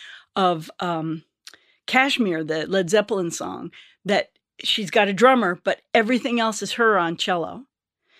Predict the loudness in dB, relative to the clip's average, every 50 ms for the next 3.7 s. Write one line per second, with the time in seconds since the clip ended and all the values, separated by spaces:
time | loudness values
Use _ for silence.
0 | -20 -20 -20 -6 -2 0 2 2 2 0 -4 -6 -10 -14 _ -8 -6 -4 -2 -2
1 | -2 -4 -4 0 4 6 6 6 6 4 2 -4 -12 -16 -20 _ _ _ _ _
2 | _ _ _ _ _ _ _ -4 -2 0 2 2 2 2 2 0 0 -2 -4 -4
3 | -6 -10 -10 -10 -8 -10 -10 -10 -12 -14 -16 -16 -16